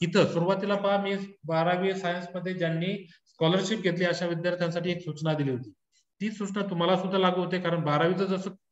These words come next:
Registration continue केलं तर तसंच तुम्ही first year मध्ये जे registration कराल, तेच registration तुमचं second year, third year आणि final year यासाठी continue होणार आहे. तेव्हा registration क-, केल्यानंतर user आयडी आणि password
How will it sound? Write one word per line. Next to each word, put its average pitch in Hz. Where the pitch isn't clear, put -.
Registration 196
continue 202
केलं 180
तर 196
तसंच 170
तुम्ही 175
first 170
year 220
मध्ये 208
जे 196
registration 170
कराल, 147
तेच 202
registration 165
तुमचं 156
second 147
year, 165
third 139
year 151
आणि 180
final 151
year 185
यासाठी 143
continue 139
होणार 127
आहे. 120
तेव्हा 165
registration 185
क-, -
केल्यानंतर 147
user 143
आयडी 143
आणि 143
password 143